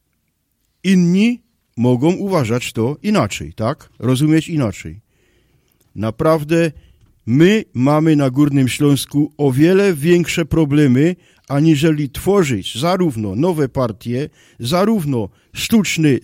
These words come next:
nowy język, któregośmy nigdy nie mieli. Mamy naprawdę o wiele większe problemy.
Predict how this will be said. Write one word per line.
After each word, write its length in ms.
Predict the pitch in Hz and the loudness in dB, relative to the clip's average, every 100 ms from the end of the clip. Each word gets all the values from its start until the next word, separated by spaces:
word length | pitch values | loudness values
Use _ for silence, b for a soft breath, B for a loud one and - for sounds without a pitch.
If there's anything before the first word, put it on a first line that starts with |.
| - | -4
nowy 340 | 147 175 147 | 0 2 4
język, 400 | 156 156 123 139 | 4 4 2 -2
któregośmy 580 | - 156 147 139 - 143 | -2 0 2 0 0 0
nigdy 280 | 147 127 139 | 0 0 0
nie 120 | 139 | 2
mieli. 380 | 139 160 185 247 b b | 2 2 0 -2 b b
Mamy 380 | - 147 151 151 | -2 0 2 2
naprawdę 800 | 135 127 - 160 156 156 165 170 b b b b | 2 0 0 0 0 0 0 0 b b b b
o 140 | 147 143 | 0 2
wiele 520 | 135 175 170 175 175 - | 4 4 4 2 0 -4
większe 560 | 113 165 160 - 165 | 2 6 6 4 -2
problemy. 640 | 151 160 151 175 175 120 | 0 0 2 4 4 2